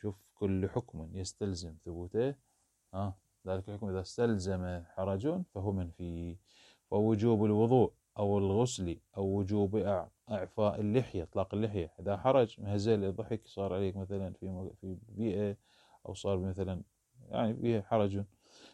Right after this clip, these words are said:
فهنا ايش يكون؟ يسقط ذلك الحكم. أو حرمة كشف العورة، عورة المرأة، عورتها أمام الطبيبة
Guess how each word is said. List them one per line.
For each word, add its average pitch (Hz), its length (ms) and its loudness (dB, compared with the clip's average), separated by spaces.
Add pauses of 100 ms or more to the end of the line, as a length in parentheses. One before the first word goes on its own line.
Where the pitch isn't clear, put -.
(100)
فهنا 123 280 2
ايش 123 160 0
يكون؟ 120 280 -6 (640)
يسقط 104 360 -2
ذلك 92 160 2
الحكم. 85 280 -10
أو 110 140 2
حرمة 135 340 4
كشف 127 360 -6
العورة، 104 560 4 (420)
عورة 107 260 4 (120)
المرأة، 107 420 2
عورتها 104 760 2
أمام 117 280 2
الطبيبة 101 680 2